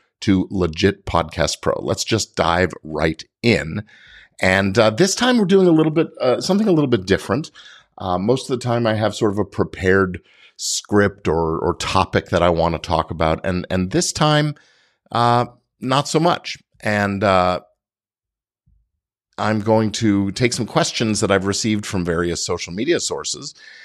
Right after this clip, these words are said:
and just, uh, you know, give you the answers sort of off the cuff. That may mean, um, it's a little rough at times, but, uh, we will see.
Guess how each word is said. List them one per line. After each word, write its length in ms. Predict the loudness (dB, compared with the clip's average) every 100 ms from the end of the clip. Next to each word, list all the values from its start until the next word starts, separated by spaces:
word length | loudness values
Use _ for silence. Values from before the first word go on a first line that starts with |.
| -20 _ -4
and 180 | -2 2
just, 460 | 4 4 0 0
uh, 380 | 2 4 4 0 -6 _ _ -20 -8
you 80 | -2
know, 140 | -2
give 220 | 0 0 2
you 100 | 2
the 140 | 2
answers 520 | 2 0 0 0 0
sort 200 | 0 0
of 100 | 2
off 200 | 0 0
the 100 | -6
cuff. 340 | 2 2 0 -16 -20 -20 -2
That 180 | 0 2
may 180 | 2 2
mean, 480 | 0 0 0 -2 -2
um, 560 | -2 0 0 -4 -8 -10
it's 280 | -6 -4 0
a 40 |
little 220 | 2 4 4
rough 320 | 4 2 -2
at 140 | -4
times, 420 | 0 2 2 0
but, 320 | 0 2 2 -2
uh, 240 | -2 0 2
we 140 | 2
will 140 | 0 0
see. 260 | -2 -4